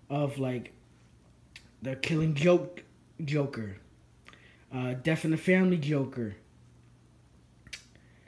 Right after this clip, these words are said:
Um, the third one I'm, I'm not too familiar with, but all three of these Jokers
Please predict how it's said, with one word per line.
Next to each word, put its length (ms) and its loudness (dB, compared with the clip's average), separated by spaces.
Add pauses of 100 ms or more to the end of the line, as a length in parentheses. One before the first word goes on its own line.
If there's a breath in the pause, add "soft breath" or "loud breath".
(260 soft breath)
Um, 280 2
the 80 0
third 300 2
one 160 2
I'm, 240 0
I'm 200 -2
not 420 -6
too 380 -2
familiar 560 2
with, 400 0 (840 soft breath)
but 440 2 (1120)
all 220 2
three 220 2
of 60 0
these 160 0
Jokers 640 -2